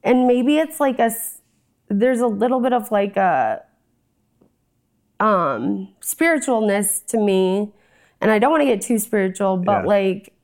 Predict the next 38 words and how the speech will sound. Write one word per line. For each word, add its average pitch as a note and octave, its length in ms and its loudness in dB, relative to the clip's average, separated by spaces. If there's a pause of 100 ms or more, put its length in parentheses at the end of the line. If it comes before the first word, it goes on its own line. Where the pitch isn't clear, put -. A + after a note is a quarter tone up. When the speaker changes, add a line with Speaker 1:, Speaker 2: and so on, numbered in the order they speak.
(180)
Speaker 1:
the G#3+ 80 0
people C4 320 0
I've G3 240 0
lost, F#3 720 -2 (640)
you A#3 120 4
know, A3 140 2
I - 160 2
need B3 220 2
to G#3+ 100 0
do G#3+ 180 0
them G#3 240 0
justice G3 440 -2
too - 160 -2
with G3 200 -2
my F#3 280 0
life. F3+ 460 -2
Like, G3 260 -2
they've, G3+ 400 -2 (280)
Speaker 2:
Yeah. F#2+ 120 -4
Speaker 1:
they've F2+ 400 0 (160)
gone G#3 320 2
bef-, G#3 260 -4
like G#3 220 0
I G#3 80 2
mentioned, G#3+ 840 0 (280)
had A3+ 160 2
a - 20 2
Speaker 2:
Mm-hmm. G#3+ 100 0
Speaker 1:
lot G3+ 180 2
of G#3+ 140 -8
people G3+ 640 0
go G3 160 0
before G3 800 -2 (400)
they A#3+ 160 4
were G#3+ 140 0
thirty-six, F#3+ 1040 -4
and F#3+ 580 0
Speaker 2:
Yeah. F#2 240 -2